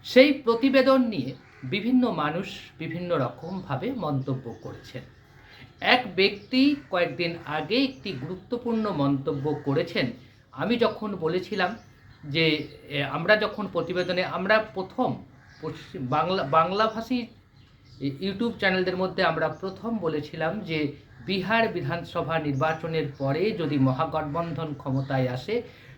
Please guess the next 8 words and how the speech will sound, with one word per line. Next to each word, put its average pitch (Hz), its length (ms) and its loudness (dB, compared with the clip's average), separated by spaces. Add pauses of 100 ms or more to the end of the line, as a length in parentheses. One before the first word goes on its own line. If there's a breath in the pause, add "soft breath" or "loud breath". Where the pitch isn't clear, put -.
তাহলে 226 200 6
তারা 247 220 4
মুসলিম 240 640 0
উপমুখ্যমন্ত্রী 175 920 -4
করতে 139 360 -2
চলেছে। 101 500 -12 (560 loud breath)
এই 254 300 6
খবরটা 202 640 0